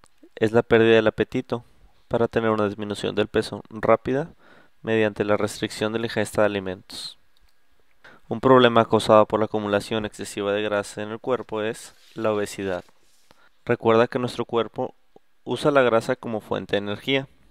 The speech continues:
pero en el momento que le damos a nuestro cuerpo lípidos de más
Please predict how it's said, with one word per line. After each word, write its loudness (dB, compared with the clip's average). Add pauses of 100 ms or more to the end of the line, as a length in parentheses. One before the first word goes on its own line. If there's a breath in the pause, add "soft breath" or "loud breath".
(440)
pero 2
en 0
el 0
momento -4
que -2
le 4
damos 0
a -2
nuestro -6
cuerpo -4
lípidos 0
de 0
más -6